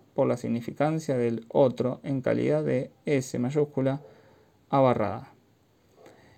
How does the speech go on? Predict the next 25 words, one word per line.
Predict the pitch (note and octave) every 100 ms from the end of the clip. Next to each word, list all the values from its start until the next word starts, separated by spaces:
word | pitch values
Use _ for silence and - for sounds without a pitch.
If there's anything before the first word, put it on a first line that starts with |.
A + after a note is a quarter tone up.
| -
En | D3
ese | F#3 D#3+
nivel | C3 C#3 E3+ F3
hemos | C#3 C#3 B2+
dado | C#3 C#3+ C3 B2
a | B2
esa | A#2+ A#2+
significancia | B2 A#2 A2+ C3 D3+ F3+ E3+
un | C#3+
sentido | A#2+ B2 C3 B2
más | C#3
general | - B2 A#2+ C#3+ E3 -
en | C#3
el | A#2 A2+
cual | B2+ A#2+
se | A#2
moldea | A#2 A#2+ C3+ E3
la | C#3+
aventura | A#2 A#2+ A#2+ B2+ A#2+
del | A2+
sujeto | A#2+ - D#3+ C#3
concreto, | B2 A#2+ D3 A#2 - A#2 _ _ _
su | - -
historia | A#2+ C#3+ D3
subjetiva. | B2+ A#2 A2+ A2+ A2+ B2